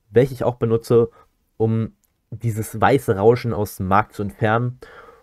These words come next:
oder, eher gesagt, nicht zu doll zu refinen, dass man sich irgendwann komplett selber verwirrt und dann nicht mehr weiß, ob man long geht oder ob man short geht und einfach die, ähm, ja,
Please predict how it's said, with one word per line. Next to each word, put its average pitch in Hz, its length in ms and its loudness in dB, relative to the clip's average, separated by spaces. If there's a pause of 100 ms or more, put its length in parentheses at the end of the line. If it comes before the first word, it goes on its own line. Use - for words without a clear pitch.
(140)
oder, 98 580 2 (380)
eher 107 180 -4
gesagt, 107 420 0
nicht 110 380 -4 (120)
zu - 160 -6
doll 117 240 4
zu 110 160 -12
refinen, 110 520 0
dass 98 160 -4
man 98 200 -2
sich 90 100 -18
irgendwann 101 400 -4
komplett 101 400 -4
selber 101 360 0
verwirrt 98 500 -2 (580)
und 95 560 -6
dann 120 160 -2
nicht 110 140 -6
mehr 101 140 0
weiß, 113 200 0
ob 107 60 -8
man 104 160 -2
long 117 180 2
geht 110 320 0
oder 98 200 -2
ob - 40 -8
man 95 140 -6
short 110 300 -2
geht 101 280 0
und 95 140 -8
einfach 98 260 -4
die, 98 380 -2 (540)
ähm, 90 580 -4 (180)
ja, 95 320 2